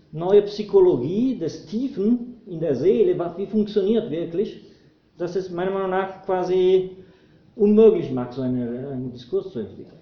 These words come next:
Und das sind viele, also sogar Kassierer, Cam Smith, die sagen, das, das geht nicht.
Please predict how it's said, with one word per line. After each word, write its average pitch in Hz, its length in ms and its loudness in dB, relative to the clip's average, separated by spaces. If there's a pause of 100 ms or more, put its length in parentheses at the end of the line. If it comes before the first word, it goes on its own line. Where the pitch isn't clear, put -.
Und 160 140 -8
das 185 140 -4
sind 220 180 -2
viele, 240 340 4
also 160 280 2
sogar 160 240 -6
Kassierer, 185 720 -4
Cam 175 160 -12
Smith, 185 360 -4
die 170 120 -12
sagen, 185 280 -8
das, - 220 -10 (200)
das 196 180 -12
geht 160 200 -4
nicht. - 240 -10